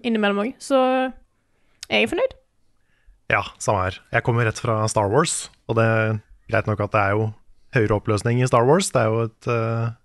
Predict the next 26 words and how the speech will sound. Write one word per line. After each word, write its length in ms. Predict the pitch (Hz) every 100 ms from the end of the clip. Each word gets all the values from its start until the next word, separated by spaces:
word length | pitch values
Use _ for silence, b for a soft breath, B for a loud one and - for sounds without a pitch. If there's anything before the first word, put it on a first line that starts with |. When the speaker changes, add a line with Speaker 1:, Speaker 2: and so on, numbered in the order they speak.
| _
Speaker 2:
P 60 | 117
S 100 | 107
fem-spill 360 | 110 101 131 135
med 120 | 127
fire 200 | 120 107
K 60 | 113
og 920 | 104 104 104 107 - 143 131 113 117
diverse, 340 | 117 113 160 190
men, 300 | 139 131 127 _ _ _ _ _ _ _ _ _ _ _ _ -
men 140 | 135
det 100 | 139
å 60 | 131
liksom 180 | 135 135
gå 120 | 120
fra 140 | 120 120
et 60 |
spill 220 | - 113 107
som 120 | 123
hadde 360 | 113 107 110 101 _ _ _ _ _ _ _
så 600 | - - - - 170 208 -
ujevn 480 | 147 117 107 107 110 -
framerate, 480 | 110 101 101 104 -
og 100 | 117
i 40 | 120
tillegg 340 | 139 98 104
liksom 380 | 101 110 104 101